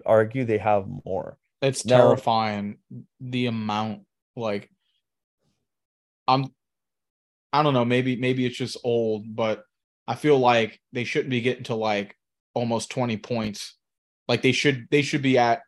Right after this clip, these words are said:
Speaker 2: they should be where they are right now at the end of, at the end of the, the finals.
Speaker 1: Yeah, and the other thing too is that the Mark Stone, like, I am huge on Mark Stone.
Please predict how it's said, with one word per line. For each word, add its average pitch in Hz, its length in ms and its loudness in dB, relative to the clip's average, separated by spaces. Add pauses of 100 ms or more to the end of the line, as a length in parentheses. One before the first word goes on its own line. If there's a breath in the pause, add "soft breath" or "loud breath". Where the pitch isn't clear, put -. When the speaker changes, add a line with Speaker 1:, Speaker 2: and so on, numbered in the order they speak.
Speaker 2:
they 139 140 0
should 156 260 -2
be 165 120 -6
where 127 240 2
they 131 140 2
are 123 220 2
right 117 240 -2
now 120 240 -6
at 113 120 -6
the - 140 -8
end 110 220 -2
of, 104 240 -4 (920)
at 120 160 -2
the - 100 -2
end 123 160 0
of 117 140 0
the, 113 80 -2
the 113 160 -6
finals. 101 580 -4 (800)
Speaker 1:
Yeah, 139 420 8
and 147 240 2 (120)
the 151 160 2
other 202 220 6
thing 151 360 -2
too 117 460 0
is 95 200 -8
that 104 420 6 (2750)
the 117 120 0
Mark 139 260 2
Stone, 110 480 -4
like, 202 200 -6 (140)
I 135 140 6
am 117 160 2
huge 104 340 -6
on 95 100 0
Mark 95 220 -2
Stone. 90 500 -4